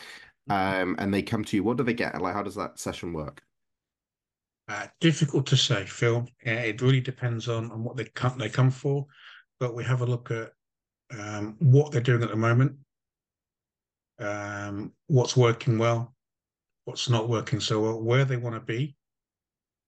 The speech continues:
Speaker 1: and, and what's in that gap from, from where they are now on where they wanna be and what can they start doing now that will start them on that road to where they wanna be.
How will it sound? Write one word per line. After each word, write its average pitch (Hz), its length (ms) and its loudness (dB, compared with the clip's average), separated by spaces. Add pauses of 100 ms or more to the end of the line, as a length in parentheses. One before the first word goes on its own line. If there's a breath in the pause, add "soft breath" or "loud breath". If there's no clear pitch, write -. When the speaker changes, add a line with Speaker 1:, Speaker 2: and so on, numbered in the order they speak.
(380)
Speaker 1:
and, 113 400 -8
and 117 160 -4
what's 135 300 -2
in 127 60 4
that 127 180 -2
gap - 320 -6
from, 110 460 -4
from 113 200 -2
where 113 160 0
they 107 140 -4
are 107 120 -4
now 120 400 -2 (320)
on 113 100 -4
where 117 160 0
they 113 120 -6
wanna 104 240 -10
be 120 280 -4
and 117 220 0
what 123 200 -2
can 117 120 -6
they 113 140 -2
start 113 480 -4
doing 110 460 -4 (380)
now 117 600 -4 (800)
that 110 200 -8 (960)
will 117 160 -4
start 120 300 0
them 104 160 0
on 101 80 -2
that 104 140 -2
road 101 200 4
to 113 100 0
where 101 100 6
they 101 60 4
wanna 95 200 -2
be. 92 260 -2